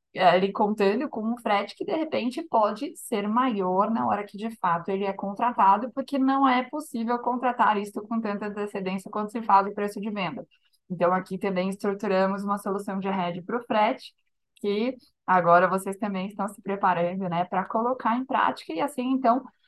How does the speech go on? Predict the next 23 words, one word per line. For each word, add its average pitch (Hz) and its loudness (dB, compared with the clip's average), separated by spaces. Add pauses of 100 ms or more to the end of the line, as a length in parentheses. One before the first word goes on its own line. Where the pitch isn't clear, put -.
ajudar 208 4
a 233 4
deixar 208 -2
mais 190 -2
estabilizado 170 -2
e 165 -6
previsível 175 -4
esse 165 -10
custo 170 -6
do 170 -6
negócio, 143 -6
pra 170 6
não 226 2
tomar 311 6
susto 247 -6
depois 233 0 (400)
e, 294 0
de 285 -4
fato, 190 -2
poder 196 -4
proteger 196 -6
as 190 -2
margens. 151 -2